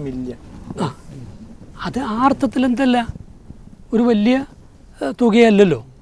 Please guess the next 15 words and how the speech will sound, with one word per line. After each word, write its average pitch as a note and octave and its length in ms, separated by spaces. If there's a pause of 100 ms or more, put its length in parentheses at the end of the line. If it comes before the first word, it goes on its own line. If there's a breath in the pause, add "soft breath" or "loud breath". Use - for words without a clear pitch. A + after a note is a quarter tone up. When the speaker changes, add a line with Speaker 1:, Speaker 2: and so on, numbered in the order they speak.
Speaker 2:
അവിടുത്തെ D3+ 340
ഒരു A3 80
ഇത് A3+ 120
വെച്ച് - 200
നോക്കിക്കഴിഞ്ഞാൽ A3 380
അതല്ല G3+ 200 (320 loud breath)
വലിയൊരു G3 240
തുകയല്ല. E3+ 260 (280 loud breath)
ഇനി A#3+ 100 (120)
മൂന്നാമത്തൊരു, A#3 720 (160)
ഇതിനകത്തൊരു G3+ 420
വിവാദ E3+ 240 (100)
വിഷയം D#3+ 260
എന്താ C#3+ 120
വെച്ചാൽ, D#3 220